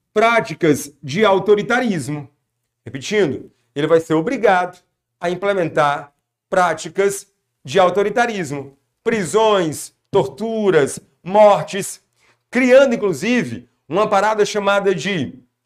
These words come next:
Serviço Estadual de Informações. Só pra tu entender,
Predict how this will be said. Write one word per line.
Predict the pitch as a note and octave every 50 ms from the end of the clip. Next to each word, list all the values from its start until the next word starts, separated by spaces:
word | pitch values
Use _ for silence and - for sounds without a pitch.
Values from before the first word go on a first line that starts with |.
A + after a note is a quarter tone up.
| _ _ _
Serviço | - - G#3+ G#3 F3+ C3+ F3 A#3+ C4+ B3 - - A#3+ B3+ A#3+ B3+ - _ _ _ _ _ _ -
Estadual | - - - - G#3+ G3+ F3 F3+ F3+ F3 F3 F3 F3 F3+ F#3 - - - _ _ -
de | C#3 F3+
Informações. | F#3+ - F#3 F#3+ F#3+ G3 G3 - - D#3+ C3+ A#2 A2+ A2+ - - _ _ _ _
Só | - - G#3
pra | G3+ G#3
tu | G3+ G#3
entender, | G3+ - F3+ E3+ D#3+ E3+ G#3+ A3 G3+ D3 G2+ - - -